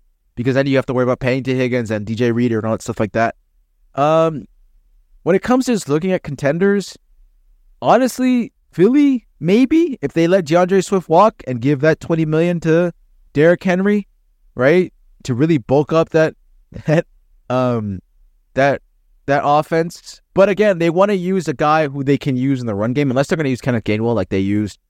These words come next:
him in the passing game. I think they re-sign Swift. I think Swift is a guy that they really should think about re-signing if they're not thinking about it already. Other than that, though, I mean, maybe,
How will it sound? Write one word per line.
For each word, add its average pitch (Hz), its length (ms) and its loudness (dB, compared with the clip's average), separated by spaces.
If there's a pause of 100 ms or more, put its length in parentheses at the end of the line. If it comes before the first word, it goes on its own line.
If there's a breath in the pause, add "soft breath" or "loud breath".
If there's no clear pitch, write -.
(120)
him 117 180 -4
in 113 80 -2
the 98 80 -6
passing 120 400 0
game. 165 340 -2 (520)
I 151 140 2
think 151 140 -2
they 117 100 0
re-sign 101 320 -2
Swift. 92 320 -4
I 90 40 -6
think 107 160 -2
Swift 104 260 -4
is 92 100 -6
a 98 60 -4
guy 92 220 0
that 90 180 -4 (160)
they 98 260 -2
really 101 300 0
should 92 260 -4
think 95 180 -6
about 92 160 -2
re-signing 92 440 -4
if 90 80 -8
they're 92 120 -6
not 85 140 -6
thinking 92 120 -8
about 90 180 -6
it - 20 -8
already. 95 340 -6 (640)
Other 320 220 4
than 269 160 -2
that, 196 240 2
though, 156 380 2 (680)
I 143 60 0
mean, 165 300 -2
maybe, 226 680 2